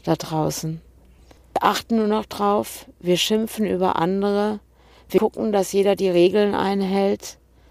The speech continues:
Was machen wir mit unseren Kindern? Für die Kinder ist die Maske, der Abstand halten schon normal geworden. Und wo zeigen wir noch Herz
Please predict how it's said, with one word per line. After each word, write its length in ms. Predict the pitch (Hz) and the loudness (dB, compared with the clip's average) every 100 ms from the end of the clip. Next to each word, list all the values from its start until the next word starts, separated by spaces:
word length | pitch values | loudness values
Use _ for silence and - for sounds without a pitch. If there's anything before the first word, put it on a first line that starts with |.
| _ | _
Was 60 | - | -2
machen 260 | 180 185 202 | 0 2 2
wir 120 | 190 | 2
mit 120 | 185 | 2
unseren 460 | - 180 170 175 170 | 0 2 0 0 -2
Kindern? 640 | 208 202 220 226 226 233 - _ _ - _ _ _ _ _ | 0 2 2 0 -2 -6 -14 _ _ -20 _ _ _ _ _
Für 160 | - 180 | 0 2
die 100 | 185 | 2
Kinder 400 | - 196 196 180 | 0 2 2 0
ist 200 | 165 - | -2 0
die 60 | 170 | 0
Maske, 800 | 165 170 - - 190 190 190 185 _ _ _ _ _ - | 2 0 -2 0 4 4 0 -8 _ _ _ _ _ 0
der 80 | - | 2
Abstand 500 | 185 - 185 175 170 | 2 2 2 2 0
halten 440 | 170 175 - 175 | 0 0 -2 -8
schon 360 | - 170 165 165 | -4 -4 -2 -2
normal 440 | 156 151 156 208 | -2 0 0 0
geworden. 640 | 220 202 196 196 208 220 - _ _ _ _ | -2 2 2 4 0 -4 -8 _ _ _ _
Und 360 | 185 180 - - - - _ - | 0 0 -2 -12 -20 -20 _ -6
wo 100 | 180 | -4
zeigen 440 | - 180 180 185 | -2 0 2 2
wir 100 | 180 | 2
noch 300 | 180 175 - | 2 0 -2
Herz 600 | 156 147 143 - - - | -2 -2 -4 -8 -12 -12